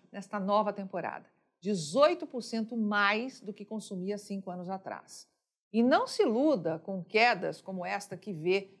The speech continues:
mais à esquerda no gráfico. Ela não aconteceu em razão de qualquer retração de demanda, mas sim porque foi aí, em dois mil e dezenove, que os Estados Unidos sofreram a maior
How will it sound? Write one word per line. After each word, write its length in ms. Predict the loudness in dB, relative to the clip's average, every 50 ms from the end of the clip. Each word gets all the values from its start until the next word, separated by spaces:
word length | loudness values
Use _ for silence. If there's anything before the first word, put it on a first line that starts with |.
| _ _
mais 340 | 2 4 4 4 4 2
à 80 | 2 0
esquerda 480 | 0 -2 -4 -6 -4 -2 -2 -2 -2 -4
no 80 | -2
gráfico. 500 | -2 0 0 0 -2 -4 -12 _ _ _ _ _ _ _ _ _
Ela 240 | -6 -2 -2 0 0
não 340 | 0 -2 -2 -2 -2 -4 -6
aconteceu 640 | -6 -8 -8 -10 -8 -10 -12 -8 -6 -6 -4 -4
em 80 | -6 -8
razão 340 | -10 -12 -12 -10 -8 -8 -8
de 80 | -8
qualquer 400 | -8 -10 -10 -8 -4 -2 -2 -2
retração 560 | -2 -4 -6 -4 -6 -6 -6 -6 -6 -4 -4 -2
de 100 | -2 -2
demanda, 440 | -2 -2 -2 -2 -2 -2 -4 -6 -8
mas 200 | -8 -8 -10 -10
sim 280 | -8 -8 -6 -6 -6 -10 _ _ _ _ _
porque 240 | -6 -4 -2 -2 -4
foi 260 | -4 -2 -2 0 2
aí, 360 | 4 4 4 4 2 0 -2 -8 _ -20 _
em 220 | _ 0 0 2 2
dois 160 | 2 2 0
mil 120 | 0 -4
e 40 | -4
dezenove, 560 | -4 -4 -2 -2 -2 0 0 0 -2 -4 -8 -8 _ _ _
que 80 | _ -4
os 100 | -4 -4
Estados 380 | -6 -4 0 0 0 0 0
Unidos 280 | -2 -4 -4 -6 -6 -6
sofreram 420 | -8 -8 -6 -2 0 0 2 2
a 40 | 2
maior 380 | 0 0 2 4 2 2 2